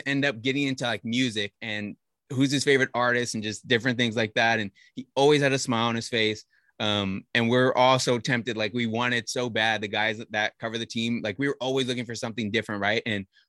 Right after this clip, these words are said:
we were always excited when it was like, "Oh, Irby's gonna speak to us today." And we, we always wanted to know when the next time he was gonna talk and have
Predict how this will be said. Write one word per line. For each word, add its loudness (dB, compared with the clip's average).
we 0
were 0
always 4
excited 0
when -4
it -2
was -6
like, -2
"Oh, 4
Irby's 0
gonna -4
speak -6
to -4
us -8
today." 0
And 2
we, 2
we 2
always 6
wanted 4
to 2
know 2
when -2
the 0
next -2
time -4
he -4
was -10
gonna -6
talk 0
and -8
have -2